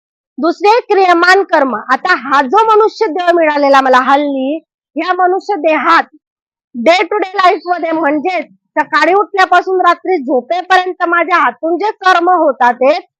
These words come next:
ते कर्म म्हणजे क्रियमान कर्म. प्रारब्ध कर्म म्हणजे काय? हे जे माझे संचित आहेत, जे माझेच आहेत, आधीच्या जन्माचे,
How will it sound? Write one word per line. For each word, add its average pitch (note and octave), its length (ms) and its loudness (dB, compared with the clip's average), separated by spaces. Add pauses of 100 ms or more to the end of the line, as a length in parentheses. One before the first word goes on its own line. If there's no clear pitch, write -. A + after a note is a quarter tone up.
(300)
ते E4 120 -8
कर्म E4 280 0 (120)
म्हणजे D4+ 280 -4
क्रियमान F#4 680 0
कर्म. A#3 320 -2 (1200)
प्रारब्ध F4 600 0
कर्म F4+ 240 0
म्हणजे D#4 360 0
काय? C#4 260 2
हे - 400 -8
जे D#4 120 -2
माझे F4+ 260 0
संचित D4 640 -2
आहेत, C4 160 -6 (680)
जे D#4 100 2
माझेच E4 480 0
आहेत, C#4 120 2 (400)
आधीच्या F4 460 0
जन्माचे, D4+ 400 -2